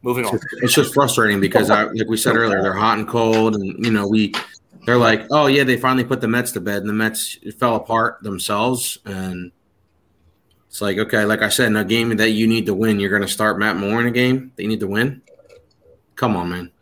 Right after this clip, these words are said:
Speaker 2: Don't tell me you're trying to win while you're running out a guy with a six point five E R A.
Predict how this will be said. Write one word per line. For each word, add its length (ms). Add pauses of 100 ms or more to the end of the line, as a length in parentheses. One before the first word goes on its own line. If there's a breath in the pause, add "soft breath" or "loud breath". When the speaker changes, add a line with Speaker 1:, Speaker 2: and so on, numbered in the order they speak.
(400 soft breath)
Speaker 2:
Don't 120
tell 120
me 60
you're 80
trying 140
to 60
win 240
while 140
you're 160
running 200
out 100
a 40
guy 160
with 100
a 40
six 200
point 180
five 240
E 100
R 160
A. 160